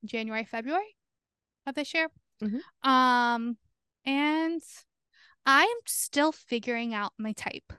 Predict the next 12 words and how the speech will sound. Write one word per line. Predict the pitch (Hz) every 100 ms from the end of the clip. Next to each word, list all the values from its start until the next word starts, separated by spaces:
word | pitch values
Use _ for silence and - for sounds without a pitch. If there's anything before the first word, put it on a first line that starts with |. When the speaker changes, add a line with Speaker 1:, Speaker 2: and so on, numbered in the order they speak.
| _ _ _ _ _ _ _ _ _ _
Speaker 1:
Um, | 247 233 226 226 220 - _ 233
I | 226 226 233 233 220 - _ _ _ -
stereotypically, | - - 277 269 262 240 262 294 302 339 349 _ _ _ _ _
um, | 254 226 214
if | 214 233
we're | 240
at | 226 226 226
a | 202
place, | - 233 262 - - - _ 240
I | 233
probably | - 233 220 226 233 233
like | 220 226